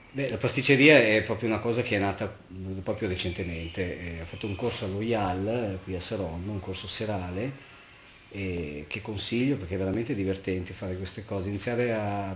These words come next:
provare a passare dal, dal,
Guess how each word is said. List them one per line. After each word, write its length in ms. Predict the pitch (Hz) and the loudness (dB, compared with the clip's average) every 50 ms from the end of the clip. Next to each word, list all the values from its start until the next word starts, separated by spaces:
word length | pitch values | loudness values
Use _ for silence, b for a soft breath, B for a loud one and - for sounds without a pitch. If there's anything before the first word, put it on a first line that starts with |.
| - | -8
provare 460 | - 110 107 104 110 113 117 117 110 104 | -8 -6 -4 -4 -2 -2 -2 0 0 -2
a 40 | |
passare 420 | 107 113 98 - - 123 117 113 104 | -2 0 0 0 0 2 0 0 0
dal, 200 | 107 101 101 101 98 101 101 95 95 95 92 95 95 92 | 0 0 0 0 0 0 -2 -2 -2 -2 -4 -4 -4 -6
dal, 580 | 92 98 101 101 101 98 98 98 95 92 90 | -6 -6 -6 -4 -4 -4 -4 -4 -4 -4 -6